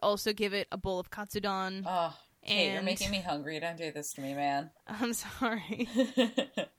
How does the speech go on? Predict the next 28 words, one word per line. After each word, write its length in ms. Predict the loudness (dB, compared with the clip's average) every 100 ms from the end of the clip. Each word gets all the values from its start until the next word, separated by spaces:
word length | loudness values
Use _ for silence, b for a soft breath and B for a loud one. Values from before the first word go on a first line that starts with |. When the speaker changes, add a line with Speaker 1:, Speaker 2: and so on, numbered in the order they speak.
| B B B B B -8 -8 -6 -8 -8 -8 -8 -4 0 0 0
Speaker 2:
No, 180 | 10 10
keep 200 | 10 4
talking 320 | 4 4 6 4
about 280 | 6 6
food. 200 | 4 0
I 100 | 2
like 240 | 2 2 -2
it. 520 | -6 -6 -10 8 8 10 6 6
<laughs> 80 | 0
Speaker 1:
Okay. 240 | 0 -2 -4 -10 -18 B B B 2
Well, 160 | 8 10
actually, 560 | 10 6 4 6 6
uh, 340 | 6 6 6 4
let's 360 | 2 -2 -8 -10
talk 340 | 2 6 6 6
instead 300 | 0 2 4
about 220 | 4 4
food. 640 | 0 0 4 4 2 -4 -14 _ _ _ -2
Uh, 120 | -2 -2 -14 _ _ _ _
instead 360 | -2 -2 4 6
of 220 | 8 6
food, 480 | 2 -2 -2 -4 -10 -18 _
Speaker 2:
Instead 200 | 2 4
Speaker 1:
let's 120 | 8
talk 240 | 12 12 12
Speaker 2:
about 320 | 8 8 6
Speaker 1:
about 100 | 4
Speaker 2:
food. 380 | 0 0 0 -4